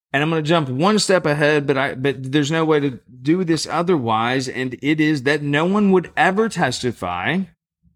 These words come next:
Dear God, we're still on the eighth, Laura. You're right. There's multiple hearings. Nobody would ever testify as to what was in the pack and play that only Eva said you can go get on the ninth.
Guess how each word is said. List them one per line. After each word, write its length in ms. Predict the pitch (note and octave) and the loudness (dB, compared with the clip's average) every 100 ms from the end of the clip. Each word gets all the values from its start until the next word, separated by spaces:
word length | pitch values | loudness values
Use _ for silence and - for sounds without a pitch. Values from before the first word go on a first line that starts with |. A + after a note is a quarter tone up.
| _ _ - | _ _ -10
Dear 180 | - D3+ | -2 0
God, 200 | D3+ D3+ | 2 0
we're 60 | D3 | 0
still 180 | E3+ E3+ | 0 -2
on 80 | |
the 100 | D3+ | 0
eighth, 260 | C3 C3+ B2 | -2 -2 -2
Laura. 220 | B2+ B2+ | -2 0
You're 140 | C3 C#3+ | 2 2
right. 320 | C3+ B2 - | 2 0 -2
There's 280 | C3+ D3 C3 | -2 -2 -4
multiple 440 | C3 C#3 - B2 | -4 -4 -4 -2
hearings. 380 | A#2 A2 G#2 - _ - A3+ | -2 -2 -8 -14 _ -18 -8
Nobody 460 | D#3+ G3 C4 D4 D4+ | 0 2 4 2 2
would 160 | C#4+ B3+ | 2 2
ever 240 | C4 D4 | 2 0
testify 1080 | - B3+ D4 - C#4 B3 G#3 A3 B3+ C#4+ C4+ | -2 -2 -2 -4 -6 -2 -2 -2 -4 -6 -6
as 180 | A3 A3 | -8 -6
to 120 | B3 | -4
what 340 | G3 F#3 A#3 G#3+ | -2 0 0 0
was 220 | G3+ F3 _ | -2 -2 _
in 600 | A#3 C#4 D4 A3+ E3 A2+ - _ _ _ _ D3 | -8 -2 0 2 0 -4 -10 _ _ _ _ -2
the 120 | F#3+ | -2
pack 400 | - A3+ B3+ C4 | 0 -2 0 0
and 140 | B3 | -2
play 640 | G3 D3 A#2 G#2+ C3+ G3+ _ _ _ _ - | 0 0 0 -2 -2 -2 _ _ _ _ -6
that 200 | C3+ _ | -6 _
only 540 | D#3+ G3 A3 A#3+ A#3+ - | 0 4 4 2 -2 -2
Eva 420 | F#3 G3+ D3+ B2+ | 2 2 2 0
said 320 | - C#3+ C3 | -2 -2 0
you 120 | C3 D3 | 0 -2
can 220 | E3 C#3 | -2 0
go 220 | D#3+ E3 | 2 2
get 340 | C#3 C#3 B2+ - | 2 0 0 -4
on 200 | A#2+ B2+ | -6 -4
the 80 | |
ninth. 420 | C3 C#3 C3 G#2+ | -2 -2 -2 -4